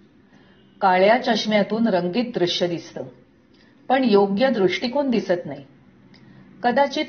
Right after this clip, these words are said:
असंही असेल की आपली आधुनिक वृत्तीकडे झुकलेली बुद्धी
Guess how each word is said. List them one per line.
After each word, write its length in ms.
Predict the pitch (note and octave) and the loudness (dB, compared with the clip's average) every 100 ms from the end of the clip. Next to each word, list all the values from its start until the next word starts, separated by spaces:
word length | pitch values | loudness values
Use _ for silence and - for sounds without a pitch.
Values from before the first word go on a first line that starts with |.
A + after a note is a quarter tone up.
| - | -2
असंही 400 | G3 B3+ A#3+ C#4+ | 0 2 2 2
असेल 440 | G#3+ - E3 D3+ - - - - - - | 0 0 -4 -4 -14 -20 -20 -20 -20 -8
की 80 | C4+ | 0
आपली 420 | G3+ - A3 B3+ | 0 0 -2 -2
आधुनिक 600 | - E3+ F3 A3 C#4+ A#3+ | 2 0 2 0 0 -4
वृत्तीकडे 540 | A#3 - A3+ A3+ G#3 | -6 -4 -2 2 2
झुकलेली 520 | G#3 G3 F#3+ F3+ F3+ | 2 -2 0 0 2
बुद्धी 600 | F#3 D#3+ C3+ D#3 F3 B2 | 0 -4 -8 -4 -4 -6